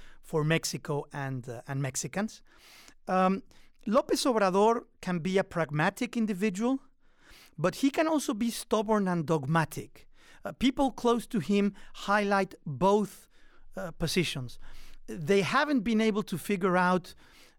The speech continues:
s-, you know, which are the, the precise mechanisms that bring out the pragmatic or the dogmatic in him. It's not, uh, a pure, uh, chance or capriciousness.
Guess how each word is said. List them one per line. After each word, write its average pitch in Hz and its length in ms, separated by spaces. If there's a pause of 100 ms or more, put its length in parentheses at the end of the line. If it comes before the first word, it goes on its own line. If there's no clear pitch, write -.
s-, - 200 (100)
you 190 140
know, 175 100
which 185 360
are 202 160
the, 170 160
the 156 120
precise 190 540
mechanisms 185 800 (320)
that 156 220
bring 196 240
out 185 180
the 165 100
pragmatic 175 840
or 160 240
the 151 120
dogmatic 151 720
in 185 160
him. 208 320 (920)
It's - 220
not, 220 480
uh, 156 300 (300)
a 135 120
pure, 180 600 (440)
uh, 156 60 (160)
chance 214 720
or 147 500 (300)
capriciousness. 214 1080